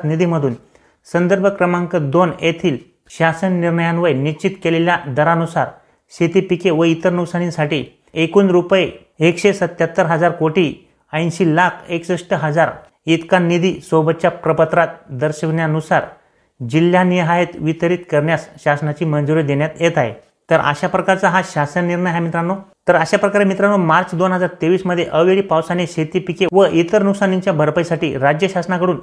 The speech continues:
एकशे सत्याहत्तर कोटी ऐंशी लाख एकसष्ट हजार रुपयाचा निधी जिल्ह्यांना वितरित करण्यात आला आहे. तर मित्रांनो, आता आपण या ठिकाणी जाणून घेऊ की कोणकोणत्या जिल्ह्यातील शेतकऱ्यांसाठी या ठिकाणी हा निधी वितरित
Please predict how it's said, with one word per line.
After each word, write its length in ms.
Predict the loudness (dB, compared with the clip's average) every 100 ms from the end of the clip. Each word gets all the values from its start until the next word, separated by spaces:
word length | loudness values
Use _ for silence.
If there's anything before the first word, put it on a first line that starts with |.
| -6
एकशे 220 | -6 -4
सत्याहत्तर 520 | -4 -2 -4 -2 -2
कोटी 360 | 0 -2 0 -2 -2
ऐंशी 460 | -4 0 0 2
लाख 140 | 2 0 -6 _ _ _ -6
एकसष्ट 440 | -4 0 -2 -2
हजार 280 | -2 0 0
रुपयाचा 340 | 2 0 0
निधी 340 | 0 0 0 -2 -6 0
जिल्ह्यांना 500 | 2 4 2 2 -2 -4 -8
वितरित 360 | 0 2 4 2 2
करण्यात 240 | 0 2 -2 -2
आला 200 | 0 2
आहे. 200 | 0 -2 -8 _ _ _ _ _ _
तर 80 | 4
मित्रांनो, 320 | 4 4 4
आता 200 | 4 4
आपण 260 | 2 2 0
या 140 | 0
ठिकाणी 380 | 0 0 0 0
जाणून 260 | 2 2 2
घेऊ 140 | 0
की 120 | 0
कोणकोणत्या 520 | 0 -2 0 -2 0 0
जिल्ह्यातील 440 | 2 2 2 -2
शेतकऱ्यांसाठी 680 | 0 -2 0 -2 0 0 -2 -4 _ _ _ -4
या 200 | 0 2
ठिकाणी 400 | 0 0 0 -2
हा 200 | 0 2
निधी 360 | 2 0 -2 0
वितरित 320 | 0 2 2